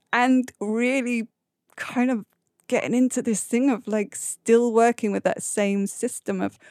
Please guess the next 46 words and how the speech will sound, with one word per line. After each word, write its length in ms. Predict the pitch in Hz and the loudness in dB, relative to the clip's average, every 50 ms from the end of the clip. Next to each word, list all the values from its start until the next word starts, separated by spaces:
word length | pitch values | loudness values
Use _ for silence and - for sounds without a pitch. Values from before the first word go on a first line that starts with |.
| - _ _ - | -20 _ _ -12
"Well, 440 | - - 214 220 214 220 220 214 214 | -8 -6 -4 -2 0 2 4 4 4
okay, 260 | 226 226 - 262 233 | 4 4 4 4 4
this 180 | 214 202 - - | 4 2 0 -2
is 100 | 196 - | -2 -4
a 60 | 196 | -4
two-finger 520 | - - - 214 - - - 220 208 190 190 | -4 -2 -6 -6 -4 -2 -2 0 0 0 -2
pattern. 400 | - 208 240 - - 196 190 196 | -2 -4 -4 -4 -4 -6 -6 -4
And 200 | 202 202 202 208 | -4 -4 0 2
what 160 | 208 185 196 | 4 4 4
happens 200 | 202 202 202 220 | 2 0 0 0
if 100 | 214 208 | 2 2
I 60 | 196 | 2
put 160 | 202 - 220 | 2 2 0
another 360 | 208 226 220 247 302 311 233 - | 0 0 2 0 0 0 -2 -6
two-finger 400 | - 214 196 - 190 185 190 180 | -6 -6 -4 -4 -4 -4 -4 -2
pattern? 260 | 180 - - 196 214 | -2 -2 0 2 2
What 180 | 262 320 277 | 2 2 4
happens 480 | 277 294 277 269 262 226 220 240 220 247 | 2 2 2 2 0 0 0 0 0 0
if 80 | 247 240 | 0 0
I 80 | 233 | 0
put 140 | - 247 202 | 0 0 0
a 40 | 214 | 0
little 140 | 220 208 214 | 0 0 0
drum? 320 | - 247 262 277 262 208 | 2 2 2 2 2 2
What 100 | 190 151 | 2 0
if 100 | - - | 0 0
I 20 | 175 | -2
make 220 | 175 170 214 - - | -4 -4 -4 -4 -4
a 40 | |
drum? 340 | 233 - 175 160 165 170 170 - - - - - _ - | -2 0 0 0 0 -2 -6 -8 -12 -20 -20 -14 _ -4
Like, 160 | 190 - 220 | -2 2 2
what 100 | 226 226 | 2 2
if 100 | 233 233 | 2 2
I 80 | 226 202 202 - - | 0 0 -2 -4 -2
get 160 | - 220 214 - | 0 2 2 2
that 140 | 220 - - | 2 0 0
cardboard 400 | - - 208 202 202 208 202 233 | 0 0 2 2 2 2 0 2
box 300 | 247 233 - - - - | 2 0 0 -2 -8 -6
and 100 | 190 180 | -4 -4
I 80 | 180 | -2
do 260 | 185 175 208 214 202 208 | -2 -2 -2 -2 0 0
this 220 | 233 240 - - | 0 0 -2 -2
and 80 | - 185 | -4 -4
I 60 | 185 | 0
do 140 | 175 190 196 | 2 2 2
that?" 180 | 220 226 - | 2 0 0